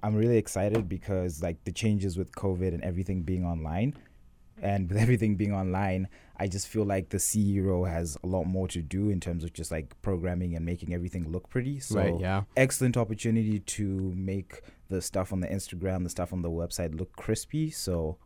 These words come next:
Speaker 1: very excited for that. But with that said, Brendan, what is on your mind?
Speaker 2: I am glad you asked.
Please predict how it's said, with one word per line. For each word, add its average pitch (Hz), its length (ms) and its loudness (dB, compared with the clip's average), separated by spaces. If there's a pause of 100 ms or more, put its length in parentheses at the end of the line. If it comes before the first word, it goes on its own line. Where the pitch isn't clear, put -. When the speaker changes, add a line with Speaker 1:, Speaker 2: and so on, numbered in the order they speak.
(140)
Speaker 1:
very 95 380 2
excited 90 400 -4
for 85 100 -8
that. 82 340 -4 (380)
But 113 400 4
with 107 360 2
that 135 260 4
said, 95 500 2 (100)
Brendan, 85 540 -2 (320)
what 113 160 6
is 113 180 4 (120)
on 101 220 2
your 87 260 0
mind? 67 360 -10
Speaker 2:
I 101 180 0
am 104 180 -2
glad 110 360 2
you 113 140 2
asked. 98 460 0